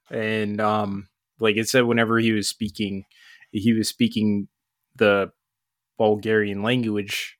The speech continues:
I think maybe it was a made-up language. I'm not sure, but, like, maybe it was just a different made-up <laughs> language with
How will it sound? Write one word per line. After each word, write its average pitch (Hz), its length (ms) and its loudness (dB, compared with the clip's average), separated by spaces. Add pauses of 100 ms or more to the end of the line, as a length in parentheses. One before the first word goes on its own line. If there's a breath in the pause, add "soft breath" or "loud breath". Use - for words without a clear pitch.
(100)
I 120 120 2
think 151 320 -2 (200)
maybe 127 440 4
it 151 40 4
was 151 200 4
a 135 40 0
made-up 117 480 0
language. 151 540 -2
I'm 120 100 -4
not 131 220 0
sure, 160 420 0 (120)
but, 110 80 2
like, 110 360 2 (200)
maybe 113 280 4
it 110 60 6
was 107 180 4
just - 220 -4
a 104 40 -10
different 107 400 -4 (340)
made-up 107 360 2
<laughs> - 40 -2
language 107 480 2
with 113 120 2